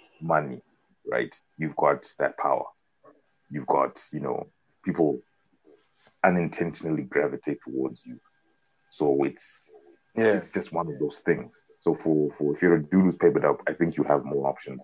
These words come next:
Speaker 1: But as a, as, as a girl, I think, hey, uh, I'm not gonna put ratings here 'cause that, that's a, that's a touchy subject, but I'm
Speaker 2: <laughs>
Speaker 1: sure
Speaker 2: But, but, but I
Speaker 1: we're
Speaker 2: do
Speaker 1: not
Speaker 2: think that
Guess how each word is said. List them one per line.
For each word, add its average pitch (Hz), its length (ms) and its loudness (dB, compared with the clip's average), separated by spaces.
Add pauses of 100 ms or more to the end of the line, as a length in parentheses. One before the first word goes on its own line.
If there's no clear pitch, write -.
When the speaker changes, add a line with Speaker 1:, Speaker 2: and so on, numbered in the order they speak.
Speaker 1:
But 73 140 0 (760)
as 80 140 0
a, 80 100 -2
as, 85 340 2
as 82 80 2
a 76 40 0
girl, 98 240 8
I 90 100 6
think, 87 340 -2
hey, 165 320 4 (1200)
uh, 76 340 4
I'm 78 120 4
not 90 80 4
gonna 80 160 2
put - 160 -2
ratings 69 360 -2
here 65 160 -10
'cause - 440 -20 (400)
that, - 100 -4
that's 71 160 -4
a, 65 140 -10
that's - 160 -10
a - 40 -10
touchy - 220 -8
subject, - 440 -10
but 67 140 -2 (840)
I'm 185 480 6
Speaker 2:
<laughs> - 20 -8
Speaker 1:
sure 80 440 2 (360)
Speaker 2:
But, 165 140 8
but, 165 200 10
but 175 120 12
I - 20 12
Speaker 1:
we're 180 60 10
Speaker 2:
do 175 160 2
Speaker 1:
not - 20 0
Speaker 2:
think 202 200 2
that 151 140 6